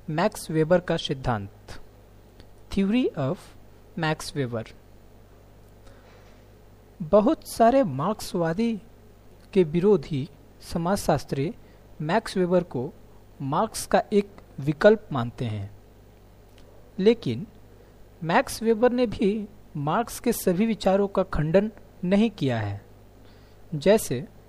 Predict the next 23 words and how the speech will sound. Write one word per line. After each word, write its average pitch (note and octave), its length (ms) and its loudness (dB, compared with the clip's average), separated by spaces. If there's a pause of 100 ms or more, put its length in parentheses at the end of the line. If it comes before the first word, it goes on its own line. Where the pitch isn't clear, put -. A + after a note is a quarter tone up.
(720)
मार्क्स E3 380 0
की A3+ 140 -4
तरह A#3 240 6
वेबर E3+ 440 2
ने A#3 160 2
भी F#3+ 360 -2 (520)
उस A3+ 220 0
तथ्य A3+ 300 2
को G#3+ 140 0
स्वीकार G3 440 2
किया G#3+ 320 2
है G3 360 0 (540)
कि G#3+ 220 -4
आर्थिक E3+ 440 0 (100)
आधार E3 540 2 (480)
स्तरण G#3 440 2
का G3+ 340 0
एक F#3+ 240 0
बहुत D3+ 440 0
ही F3 320 -2 (380)
महत्वपूर्ण F3+ 720 2 (300)
निर्धारक C#3+ 600 2
है। G2+ 220 -6